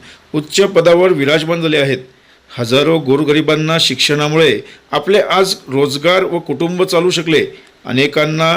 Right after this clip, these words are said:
रोजगार देखील मिळाला. हे केवळ कैलासवासी हरी विठू पाटील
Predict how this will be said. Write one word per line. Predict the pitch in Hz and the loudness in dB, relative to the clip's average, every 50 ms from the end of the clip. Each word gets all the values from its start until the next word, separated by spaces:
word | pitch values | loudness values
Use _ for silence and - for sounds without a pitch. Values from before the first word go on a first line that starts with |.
| 180 180 - - _ - | -4 -8 -14 -20 _ -10
रोजगार | - 123 131 143 131 135 143 170 180 170 | -4 0 0 0 0 2 0 0 0 2
देखील | 170 170 - 190 185 | 0 -2 0 0 -2
मिळाला. | 180 175 175 175 165 151 123 101 - - - _ _ | 0 0 0 2 2 2 0 0 -4 -12 -20 _ _
हे | - - 208 | -2 -2 -2
केवळ | 202 202 180 175 170 175 190 208 214 | -2 0 -2 0 2 4 4 4 4
कैलासवासी | 208 - 156 151 156 165 180 165 160 170 165 160 - 185 | 2 2 0 2 4 2 0 0 0 -2 0 0 2 0
हरी | 175 147 147 165 | 0 0 0 -2
विठू | 165 151 151 165 | -2 -2 -2 -4
पाटील | 156 - 160 151 160 147 120 113 | -4 -2 -2 -2 0 -2 -2 -4